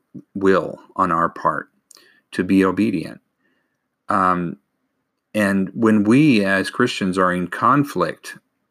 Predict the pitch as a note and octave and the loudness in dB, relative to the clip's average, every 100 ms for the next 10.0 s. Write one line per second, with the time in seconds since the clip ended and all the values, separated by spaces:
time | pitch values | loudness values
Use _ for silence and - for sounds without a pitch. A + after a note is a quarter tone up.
0 | _ - G#2+ G2+ A2 A#2 C3 G#2+ G#2 G2 | _ -6 -2 2 2 0 -2 -2 -2 -4
1 | - A#2+ - - G2+ G2 F#2+ E2 - G#2+ | -4 -6 -6 -4 0 2 0 -2 -4 -2
2 | A#2 G2+ D#2 C2 - - - _ _ _ | 0 -2 -4 -10 -12 -14 -18 _ _ _
3 | _ _ _ _ _ _ G#2+ F2+ - F2+ | _ _ _ _ _ _ -4 -4 -4 -2
4 | F2+ G#2 G#2+ G#2 - F#2+ G2 A2 - - | 0 0 0 -2 -2 -2 -2 -6 -10 -12
5 | - - - _ _ _ _ _ _ _ | -12 -14 -18 _ _ _ _ _ _ _
6 | - F#2+ F2 E2+ E2+ - - - - - | -8 -6 -2 -2 -2 -6 -14 -14 -12 -6
7 | E2+ F2+ F#2+ - - - - - _ _ | -2 0 0 -4 -12 -16 -18 -18 _ _
8 | _ _ _ _ - - G2+ C3 C#3 B2 | _ _ _ _ -10 -4 -2 0 -2 -2
9 | G#2 G#2 G#2+ G#2 G#2+ G2+ F#2 F2+ E2 | -2 0 0 0 -2 -4 -2 -4 -6